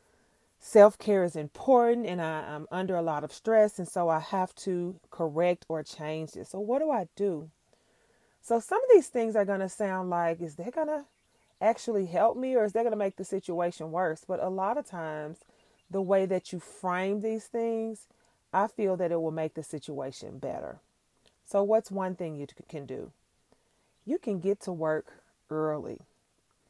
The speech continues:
So one, this automatically takes some stress off your plate because you're not anxious about getting to work on time or what's gonna happen when you get here.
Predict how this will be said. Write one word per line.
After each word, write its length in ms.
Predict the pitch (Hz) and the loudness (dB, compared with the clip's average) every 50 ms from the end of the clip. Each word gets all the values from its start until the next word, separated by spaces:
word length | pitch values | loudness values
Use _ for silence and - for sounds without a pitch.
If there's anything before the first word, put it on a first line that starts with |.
| _ _ - | _ _ -4
So 240 | - 214 208 220 208 | 0 0 0 0 -2
one, 480 | - 415 466 403 277 233 220 220 220 - _ _ _ _ _ _ _ _ _ _ | -4 -4 -4 -2 0 0 -2 -2 -4 -10 _ _ _ _ _ _ _ _ _ _
this 200 | 285 370 - - - | 0 0 0 0 -2
automatically 760 | - 208 226 233 214 185 175 165 170 180 202 214 240 220 220 | 0 0 2 2 2 2 0 0 0 0 0 -2 -2 -4 -6
takes 340 | - - 220 202 196 - - | -4 -2 -2 -2 -2 -2 -6
some 360 | - - - 170 165 175 208 | -10 -6 -4 -2 -2 -2 -4
stress 360 | - - - 214 208 208 - | -6 -4 0 0 0 2 2
off 220 | 220 202 202 202 - | 0 0 0 0 -2
your 100 | 214 208 | -2 -4
plate 360 | - - 226 214 208 202 190 | -2 0 2 2 2 2 0
because 380 | 190 175 - - 196 185 180 165 | -2 -6 -2 -2 -2 -2 -2 -4
you're 120 | 185 180 | -6 -6
not 320 | 175 175 165 156 147 147 - _ _ _ _ _ _ _ _ - | -6 -6 -6 -6 -6 -8 -10 _ _ _ _ _ _ _ _ -6
anxious 420 | 185 190 190 190 - - 196 - | -4 -4 -4 -4 -4 -6 -6 -6
about 300 | 202 170 175 165 156 165 | -2 0 0 0 0 0
getting 260 | 147 165 160 165 160 156 | -2 -2 -2 -2 -4 -6
to 100 | - 170 | -8 -6
work 280 | 151 156 156 147 - | -2 -2 -2 -2 -4
on 140 | 156 147 147 | -6 -8 -10
time 440 | - - 202 202 202 202 202 196 180 | -8 -6 -4 -2 -2 -2 -2 -2 -2
or 60 | 160 | -4
what's 260 | 160 160 170 175 - | 0 0 0 0 -2
gonna 180 | - 185 170 170 | -4 -8 -6 -2
happen 340 | 170 175 165 - 180 170 170 | -2 -2 -2 -2 -4 -8 -8
when 100 | 165 165 | -8 -8
you 80 | 160 | -8
get 240 | 147 170 196 208 190 | -6 -4 -2 -2 -2
here. 320 | 190 214 196 190 190 190 | -2 -2 -2 -2 -2 -4